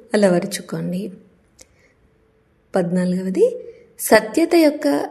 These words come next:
శక్తి స్వరూపులుగా అయ్యి నశాతో మాట్లాడండి, నశాతో చూడండి. మనం ఆల్మైటీ గవర్నమెంట్ యొక్క అనుచరులము.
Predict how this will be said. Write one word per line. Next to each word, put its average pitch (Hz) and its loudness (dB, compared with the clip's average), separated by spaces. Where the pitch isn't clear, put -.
శక్తి 220 0
స్వరూపులుగా 202 0
అయ్యి 180 -4
నశాతో 262 2
మాట్లాడండి, 170 -2
నశాతో 262 4
చూడండి. 165 -4
మనం 262 4
ఆల్మైటీ 294 2
గవర్నమెంట్ 202 0
యొక్క 208 -4
అనుచరులము. 202 -2